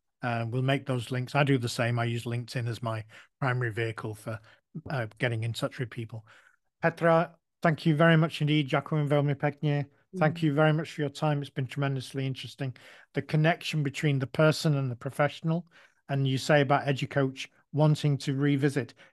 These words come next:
Speaker 1: you're probably in some way psychologically revisiting that young seventeen-year-old woman who went
Speaker 2: <laughs>
Speaker 1: to Canada and who needed guidance and leadership. You clearly got it from your mum, but other people who stepped into your life at that time,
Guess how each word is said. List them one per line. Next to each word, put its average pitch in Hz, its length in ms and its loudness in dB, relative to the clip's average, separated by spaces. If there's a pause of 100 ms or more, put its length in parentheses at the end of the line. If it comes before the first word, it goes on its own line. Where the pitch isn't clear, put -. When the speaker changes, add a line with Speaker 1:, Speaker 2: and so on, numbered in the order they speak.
Speaker 1:
you're 139 120 0
probably 170 540 4
in 147 100 2
some 165 240 0
way 160 140 2
psychologically 160 880 -4 (300)
revisiting 151 640 2
that 151 140 2
young 151 280 2
seventeen-year-old 147 800 0
woman 151 540 -2
who 214 200 4
went 160 220 4
Speaker 2:
<laughs> - 20 -8
Speaker 1:
to - 80 -6
Canada 147 480 -2 (240)
and 160 100 2
who 147 140 4
needed 147 480 4
guidance 139 580 0
and 131 140 -4
leadership. 135 520 -4 (260)
You 123 80 -4
clearly 147 340 4
got 131 160 2
it 123 100 -2
from 123 200 -4
your 120 100 -2
mum, 123 320 0
but 127 220 -6 (380)
other 165 180 2
people 147 320 2
who 131 120 2
stepped - 380 0
into 151 240 2
your 139 100 0
life 131 280 -4
at 127 80 -12
that 131 220 -6
time, 131 440 -4